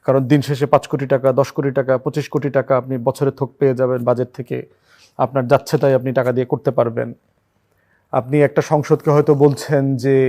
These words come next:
এক্সাম্পল আকারে বলছি যে রাতে-, রাতের ভোটে নির্বাচিত সংসদ, কিন্তু সেই সংসদ বলল যে, আহ,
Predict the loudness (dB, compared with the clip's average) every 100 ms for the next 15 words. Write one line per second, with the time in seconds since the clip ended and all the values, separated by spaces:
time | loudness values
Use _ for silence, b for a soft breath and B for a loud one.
0 | 0 -4 -8 -2 0 4 4 4 2 0
1 | -4 2 4 6 6 4 4 2 0 0
2 | 0 2 2 0 -6 -10 -12 -14 -18 _
3 | _ _ _ _ -4 0 4 4 4 2
4 | 2 4 4 6 4 4 2 2 -2 -12
5 | -20 _ _ _